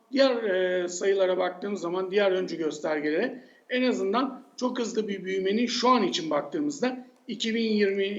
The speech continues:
iki yılında öngörülmediğini görüyoruz. E, Çin'de biliyorsun ülke içindeki enflasyonu da dizginlemek için daha önce,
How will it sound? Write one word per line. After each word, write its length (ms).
iki 200
yılında 580
öngörülmediğini 840
görüyoruz. 460
E, 640
Çin'de 340
biliyorsun 520
ülke 280
içindeki 400
enflasyonu 560
da 120
dizginlemek 600
için 180
daha 220
önce, 340